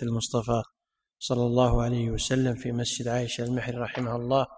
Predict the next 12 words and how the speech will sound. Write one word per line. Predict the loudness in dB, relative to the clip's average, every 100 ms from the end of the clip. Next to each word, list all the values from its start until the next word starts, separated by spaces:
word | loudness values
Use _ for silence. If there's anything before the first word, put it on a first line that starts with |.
| -20 _ _ -20 _ _
في | 2
دولة | 4 4 2
الكويت | -4 -4 -2 -2 -2
حرسها | -4 -2 -2 -4
الله | -2 -2 -2
تعالى. | -2 4 4 6 4 0 -16 -20 _ _ _ _
كنا | 0 2 2
قد | 2 0
وقفنا | 0 -2 -2 2 2
في | 2 -4
كتاب | -6 2 4 2
الفتن، | -2 -4 0 0 0